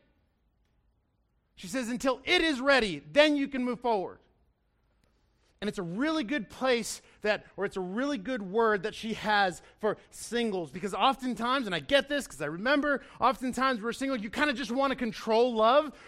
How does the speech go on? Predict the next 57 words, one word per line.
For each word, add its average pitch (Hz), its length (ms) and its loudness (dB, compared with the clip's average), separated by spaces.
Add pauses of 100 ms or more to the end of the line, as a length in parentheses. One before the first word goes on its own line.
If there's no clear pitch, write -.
You're 220 100 2
like, 190 120 2
"I've 175 100 -10
totally 311 340 -2
been 185 200 -2
sanctified. 160 540 -4
I'm 175 60 -4
totally 294 360 -2
growing 214 180 0
in 185 80 -2
my 175 60 0
relationship 160 480 -4
with 127 100 -16
Christ." 151 300 -4 (200)
No, 311 200 4
man, 285 300 4
that 285 140 6
means 294 200 2
that 247 180 2
Jesus 269 400 0
is 262 120 -2
at 254 180 4
work 262 260 2
in 277 240 2
you, 254 140 0
in 247 200 0
your 269 140 0
sanctification 247 800 -2
right 226 180 -2
now, 233 380 2 (260)
and 208 140 -4
maybe 277 240 4
the 240 140 -2
thing 285 220 0
that 233 100 4
he 226 100 0
is 214 120 -2
teaching 277 360 0
you 226 160 -2
is 196 80 -8
how 262 220 2
to 247 80 2
be 254 260 -2
patient. - 800 0 (1600)
The 202 80 -8
thing 294 220 0
that 277 80 0
he's 254 100 -4
teaching 277 320 -2
you 233 60 -2
is 202 80 -6
not 302 140 2
only 277 180 2
how 240 80 -2
to 233 80 -2
be 185 100 -10
patient, 247 640 0